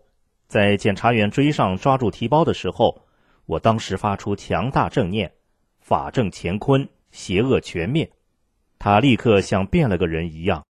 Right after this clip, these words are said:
驱散了围观过来的人群。他说：“按规定应该把你送到派出所去，现在我不想那样做了。”并重复说：“咱们俩谁也没有见过谁，你快走吧。”“谢谢，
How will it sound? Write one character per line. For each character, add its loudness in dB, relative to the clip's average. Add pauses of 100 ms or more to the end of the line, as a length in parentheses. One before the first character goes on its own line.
(300)
驱 0
散 0
了 2
围 0
观 0
过 4
来 2
的 -4
人 -4
群。 -6 (500)
他 -8
说 0 (420)
：“按 2
规 6
定 2 (140)
应 -4
该 4
把 4
你 0
送 -4
到 4
派 -2
出 0
所 -4
去， -4 (280)
现 -4
在 -2
我 0
不 0
想 -4
那 0
样 -2
做 2
了。” -2 (440)
并 4
重 -4
复 0
说 -2 (400)
：“咱 4
们 4
俩 6
谁 2
也 6
没 2
有 4
见 0
过 2
谁， -2 (140)
你 -6
快 2
走 0
吧。 2 (640)
”“谢 0
谢， -8